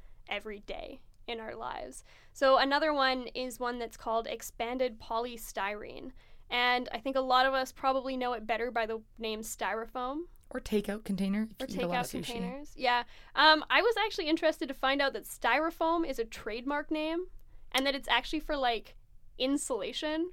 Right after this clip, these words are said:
Speaker 1: for housing.
Speaker 2: Interesting. So kind of like if Kleenex was a construction material.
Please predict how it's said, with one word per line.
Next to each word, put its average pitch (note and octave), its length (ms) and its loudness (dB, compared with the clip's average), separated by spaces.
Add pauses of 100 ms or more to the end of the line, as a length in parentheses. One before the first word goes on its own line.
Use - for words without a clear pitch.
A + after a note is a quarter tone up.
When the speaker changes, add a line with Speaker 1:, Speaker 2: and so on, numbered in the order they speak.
Speaker 1:
for B3 120 -2
housing. C4+ 480 -2 (440)
Speaker 2:
Interesting. A#3 760 -2
So - 140 -4
kind G#3 220 4
of G3 80 2
like G3 320 2 (240)
if F#3+ 160 -6
Kleenex G3 460 0
was F3 100 -4
a E3+ 40 -6
construction F3+ 500 -4
material. - 500 -6